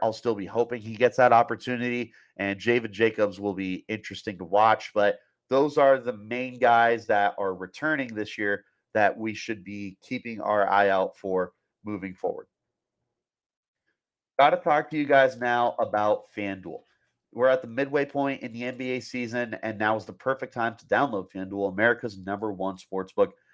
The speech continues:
New customers get a no-sweat first bet up to a thousand dollars. That's bonus bets back if your first bet doesn't win. Just download the FanDuel Sportsbook app. It's safe, secure, and super easy to use, and you can bet on everything from money line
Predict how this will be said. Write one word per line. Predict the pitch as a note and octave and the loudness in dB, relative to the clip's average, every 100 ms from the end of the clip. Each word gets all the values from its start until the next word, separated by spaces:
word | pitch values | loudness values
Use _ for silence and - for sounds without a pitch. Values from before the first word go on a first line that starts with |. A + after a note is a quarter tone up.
| _ _ | _ _
New | C#3+ | 0
customers | E3 E3+ D#3 - D3 C#3+ | 6 6 6 2 -4 0
get | B2+ | 2
a | A2+ | 2
no-sweat | F#2+ A2+ C3+ - C3 B2+ - | 4 4 4 6 6 6 4
first | B2+ B2+ | 0 2
bet | - A2+ - - _ | 4 6 4 -4 _
up | A2 A2+ | 0 0
to | - A#2 | 0 0
a | |
thousand | A2+ G2+ G#2+ A2+ | 4 6 6 2
dollars. | G2 G2 F#2+ | 2 2 2
That's | G2+ - | -2 -4
bonus | - A2 C3 - | -2 -2 -2 2
bets | B2+ - | 2 4
back | A#2+ A2 A2 | 6 6 4
if | - A2 | -4 -8
your | G2+ | -10
first | - A#2+ A#2 - | -4 -2 -2 2
bet | G#2+ G#2 | 2 2
doesn't | - F#2+ F2+ F2+ | 0 -2 -4 -10
win. | F2+ F#2 - _ _ | -8 -8 -10 _ _
Just | - A2 - | -10 -4 2
download | A#2 C#3 C3+ A#2+ | 4 6 4 2
the | |
FanDuel | A2 B2+ B2+ B2 A#2 | -2 -2 0 -2 -4
Sportsbook | - D3 - A2 - | -2 -2 0 -2 -2
app. | D2+ - _ _ - | -4 -6 _ _ -10
It's | G2+ - | -10 -6
safe, | - A2+ C#3 | 2 2 2
secure, | - E3 - B2 A#2 G#2+ - _ | -6 -12 -2 4 4 4 -2 _
and | A2 F2+ | -20 -12
super | - A#2 C3 | -6 -6 -4
easy | A2+ A#2 B2+ | -6 -6 -6
to | |
use, | B2+ G#2+ G2+ | -2 -2 -2
and | G#2 | -4
you | G#2 | -8
can | G2 G2 | -8 0
bet | G#2+ A#2+ A#2 | 4 6 4
on | A2 G2+ - | -2 -6 2
everything | A#2+ A#2 A#2 A#2 A2+ | 2 2 -2 -4 -6
from | - G2 | -4 -2
money | G2 C#3 D3 | 2 4 6
line | C#3+ C#3+ C#3+ | 6 6 4